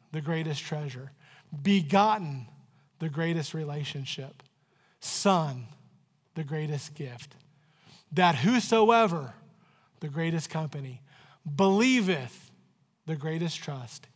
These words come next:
in him, the greatest object of faith, should not perish. Should not perish.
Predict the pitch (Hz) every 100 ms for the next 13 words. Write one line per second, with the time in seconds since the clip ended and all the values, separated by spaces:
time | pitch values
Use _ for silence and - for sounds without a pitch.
0 | - 226 254 214 156 254 254 190 135 120
1 | - _ _ _ _ _ 165 147 180 185
2 | 147 - 170 175 165 170 175 160 - 139
3 | 127 - _ _ - - 226 208 208 208
4 | 208 - 180 151 120 - - - _ _
5 | _ _ _ _ _ _ _ _ _ _
6 | _ _ _ _ _ _ _ _ _ _
7 | _ _ _ _ _ _ _ - - 202
8 | 196 202 196 - - 170 170 165 165 -
9 | _ _ _ - 160 147 123 - -